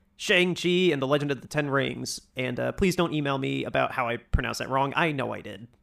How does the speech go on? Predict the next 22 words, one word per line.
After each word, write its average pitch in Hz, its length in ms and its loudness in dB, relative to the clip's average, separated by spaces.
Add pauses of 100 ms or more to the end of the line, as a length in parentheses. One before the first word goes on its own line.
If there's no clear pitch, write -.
(120)
Um, 127 280 -2 (320)
<laughs> - 340 -20
not 139 140 8
on 180 120 8
purpose. 160 380 8
I 135 120 4
just, 123 460 -8
I 120 120 -2
just - 240 -10
don't 117 240 -6
know 127 300 -2
how 117 140 -4
to 120 100 -4
pronounce - 320 -10
it - 20 -14
right. 98 240 -12
But 127 120 -2
anyway, 120 340 -2 (760)
who 202 460 8
created 151 460 2
this 135 180 0
movie, 131 440 0